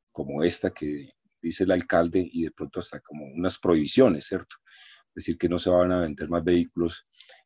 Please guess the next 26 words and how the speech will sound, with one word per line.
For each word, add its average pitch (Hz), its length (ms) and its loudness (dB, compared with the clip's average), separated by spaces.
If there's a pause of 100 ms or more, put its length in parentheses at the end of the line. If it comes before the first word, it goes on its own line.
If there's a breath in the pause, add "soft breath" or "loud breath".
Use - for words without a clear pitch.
eh, 71 460 -10 (100)
de - 140 -10
combustión 73 540 -6
interna 90 500 2
y 85 60 -2
que 76 100 -10
todo 78 220 -6
va 85 80 2
a - 20 -2
ser, - 720 -6
eh, 82 400 -4 (460)
movilidad 76 420 2
eléctrica 80 640 0 (120)
en, 71 280 -16 (540)
en 69 180 -8
cinco, 90 600 2
en 76 160 -2
diez, 92 380 6
doce 87 320 4
años. 82 400 0 (760 loud breath)
Eh, - 160 -2
eso 107 220 4
tiene, 120 460 6
para 85 240 6
lograr 98 340 6
eso, 131 420 0